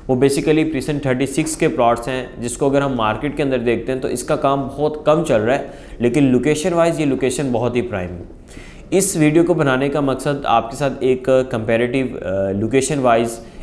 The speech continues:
एक, अ, price range शेयर करना कि हमें same price के अंदर same location पे हमें एक, अ, categories देखने को मिल रही हैं,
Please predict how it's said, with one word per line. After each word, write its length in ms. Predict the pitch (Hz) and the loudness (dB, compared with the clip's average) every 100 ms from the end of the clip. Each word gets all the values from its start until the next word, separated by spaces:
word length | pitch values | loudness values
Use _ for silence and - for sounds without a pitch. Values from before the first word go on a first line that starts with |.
| - | -2
एक, 300 | 117 117 131 | 0 0 0
अ, 520 | 120 - - - - | 0 -2 -12 -12 -8
price 420 | 95 127 139 143 | 2 4 4 4
range 200 | 143 127 | 0 0
शेयर 420 | 123 - - 147 143 | -2 -10 0 2 2
करना 320 | 131 110 120 - - | -2 -2 -6 -6 -6
कि 60 | 139 | -2
हमें 280 | 135 156 | 0 0
same 360 | 156 - 139 147 | -2 0 0 0
price 320 | 147 135 127 | 2 2 2
के 100 | - | -4
अंदर 220 | 131 139 | 0 0
same 420 | 135 - 135 147 156 | 0 -2 0 2 2
location 480 | 127 127 127 139 135 | 2 2 0 -2 -2
पे 220 | 131 131 - - - | -4 -4 -14 -18 -8
हमें 360 | 120 123 127 - | -2 2 2 2
एक, 400 | - 113 110 120 | 0 0 0 2
अ, 120 | 113 | 2
categories 600 | 113 - 120 147 156 147 | 0 0 2 2 4 2
देखने 280 | 127 123 127 | 2 0 0
को 140 | 131 | -4
मिल 160 | 123 110 | -2 -2
रही 200 | 110 117 | -2 -4
हैं, 180 | 117 | -6